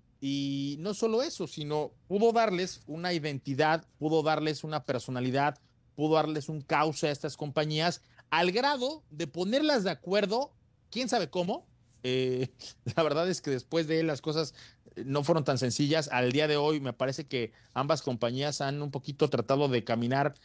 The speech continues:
de, de salvar los barriles del naufragio y de hacer sus propios destinos, ya no tanto pensando en el uno y en el otro, sino cada uno en sí mismo y en lo que pueden coincidir, pues lo hacen, ¿no? Hoy ya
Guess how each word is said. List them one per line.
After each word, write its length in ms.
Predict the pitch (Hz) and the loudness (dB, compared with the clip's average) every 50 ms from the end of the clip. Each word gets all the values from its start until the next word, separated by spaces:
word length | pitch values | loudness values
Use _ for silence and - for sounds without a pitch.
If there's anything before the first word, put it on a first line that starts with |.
| - _ _ - | -20 _ _ -4
de, 340 | 110 117 120 120 120 120 - | -2 0 2 2 2 2 0
de 100 | 127 123 | -2 0
salvar 420 | - 135 123 123 127 143 151 156 | 0 0 0 2 2 2 0 0
los 160 | 151 147 127 113 | -2 -4 -6 -6
barriles 300 | 127 120 131 151 147 135 | -6 -6 -6 -6 -6 -6
del 120 | 127 120 | -6 -8
naufragio 480 | 117 110 107 - - 143 143 - 175 156 | -8 -10 -4 -2 0 0 0 0 -2 -2
y 120 | - 131 123 | 0 -2 -2
de 260 | 117 123 120 120 123 | 0 0 0 0 0
hacer 300 | 117 104 - - 151 147 | 0 -2 -2 -2 -4 -4
sus 140 | 151 143 - | -4 -8 -6
propios 460 | - 147 151 143 - 156 151 131 - - - - - - _ - | -2 -2 -2 0 0 0 -2 -2 -4 -10 -20 -20 -20 -20 _ -4
destinos, 600 | 123 127 - - - 170 165 165 165 160 - - _ _ _ _ _ | -2 -2 0 2 2 2 2 2 0 -2 -4 -8 _ _ _ _ _
ya 260 | - 131 123 139 165 170 | -10 -4 0 2 2 2
no 120 | 175 165 | 2 0
tanto 580 | - 170 160 156 - 175 160 147 135 127 120 113 | 0 0 -2 0 2 2 4 4 2 0 -2 -4
pensando 540 | 135 135 - 156 156 151 156 160 156 - - _ _ _ | -6 -6 -4 -6 -2 0 0 0 0 -2 -6 _ _ _
en 160 | 135 131 131 | -6 -4 -2
el 120 | 131 135 151 | 0 0 0
uno 180 | 160 156 156 | 0 0 -2
y 20 | 151 | -2
en 80 | 139 | 0
el 100 | 139 175 | 0 0
otro, 200 | 226 220 - 156 | 0 0 -2 -6
sino 240 | 135 - 131 123 107 | -6 -4 -6 -6 -4
cada 280 | - - 151 151 156 165 | 0 0 2 2 2 2
uno 140 | 160 160 | 2 0
en 80 | 156 139 | -2 -4
sí 120 | - 160 | -4 -4
mismo 320 | 156 165 160 151 170 180 175 | -2 -2 -2 0 0 2 2
y 60 | 151 | 2
en 60 | 139 | 2
lo 100 | 131 127 | 0 -2
que 80 | - 117 | -4 -2
pueden 220 | - 160 170 160 | -2 0 0 0
coincidir, 400 | - 151 135 - 131 139 156 147 | -2 -6 -4 -2 -2 -2 -2 0
pues 160 | - 135 117 | 0 -2 0
lo 100 | 117 123 | 2 0
hacen, 240 | 123 117 - - 113 | 0 0 -2 -6 -4
¿no? 100 | 123 135 | -4 -4
Hoy 280 | 143 - 143 156 160 147 | -2 0 0 0 0 2
ya 260 | 151 156 156 147 | 0 0 -2 -2